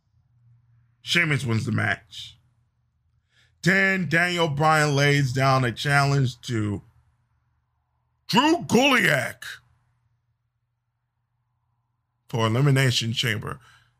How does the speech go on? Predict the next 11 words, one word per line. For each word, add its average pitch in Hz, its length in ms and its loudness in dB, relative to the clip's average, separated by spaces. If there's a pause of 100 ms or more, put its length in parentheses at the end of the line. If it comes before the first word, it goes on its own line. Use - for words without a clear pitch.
(140)
Get 156 200 -2
the 156 80 0
card 127 480 0
ready. 120 320 -8 (1400)
Carmella 180 680 2 (540)
and 139 120 2
Dana 170 260 0
Brooke, 151 500 0
Fire 170 360 2
and 160 100 -4
Desire. 151 760 0